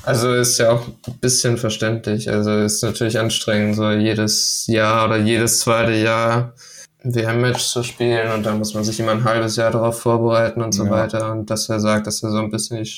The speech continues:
Speaker 1: Lust am Schach verliert oder sowas, ist so ein bisschen verständlich. Also natürlich, natürlich wär's schade fürs Schach, wenn,
Speaker 2: Ja.
Speaker 1: wenn er nicht antritt, ja.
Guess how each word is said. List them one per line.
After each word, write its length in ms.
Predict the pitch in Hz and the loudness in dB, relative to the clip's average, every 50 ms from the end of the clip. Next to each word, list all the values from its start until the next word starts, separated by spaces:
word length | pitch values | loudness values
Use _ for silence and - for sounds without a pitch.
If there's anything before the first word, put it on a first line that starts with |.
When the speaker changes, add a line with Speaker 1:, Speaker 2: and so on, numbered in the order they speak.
| - _ - | -16 _ -10
Speaker 1:
Lust 220 | 117 113 - - - | -8 -8 -8 -8 -10
am 80 | 110 | -10
Schach 260 | - - 117 - - - | -12 -12 -12 -12 -12 -10
verliert 400 | - 113 110 110 123 131 - 117 | -8 -6 -6 -6 -6 -8 -8 -6
oder 220 | 113 113 113 113 | -6 -6 -4 -4
sowas, 460 | 117 113 117 113 113 113 - - _ _ _ - - - - - - _ _ _ - | -6 -6 -6 -6 -8 -8 -10 -12 _ _ _ -20 -20 -20 -20 -20 -20 _ _ _ -6
ist 180 | 131 123 - | -6 -4 -4
so 120 | - 104 104 | -2 -2 -2
ein 100 | 107 104 | -2 -2
bisschen 280 | 113 107 - - 110 | -2 -2 -4 -4 -6
verständlich. 540 | - - 107 - - 120 110 107 110 107 104 | -4 -4 -6 -4 -4 -4 -2 -2 -2 -2 -2
Also 160 | 101 101 101 | -2 -2 -2
natürlich, 680 | 104 104 104 - - 104 104 107 104 - - - - _ - 190 - - - | -4 -6 -6 -6 -4 -4 -2 -4 -4 -8 -12 -18 -20 _ -20 -20 -20 -18 -10
natürlich 480 | - 117 117 110 - 123 120 113 110 - | -6 -4 -4 -4 -2 -2 -2 -2 -2 -2
wär's 220 | 110 110 110 - | -4 -4 -4 -4
schade 260 | - 110 107 104 107 | -4 -2 -2 -2 -2
fürs 260 | 104 - - 101 101 - | -4 -8 -12 -12 -12 -10
Schach, 280 | - 110 107 - - | -8 -8 -8 -8 -10
wenn, 200 | - 117 117 113 - _ _ _ - | -16 -16 -16 -16 -20 _ _ _ -14
Speaker 2:
Ja. 300 | 107 101 98 101 101 - - _ _ | -12 -10 -10 -10 -12 -14 -16 _ _
Speaker 1:
wenn 120 | - 110 107 | -6 -2 -2
er 100 | 107 104 | 0 -2
nicht 220 | 107 107 - - | -2 -4 -6 -8
antritt, 440 | - - - - - - - - _ - | -12 -12 -12 -14 -16 -16 -16 -18 _ -20
ja. 160 | 135 - - | -20 -20 -20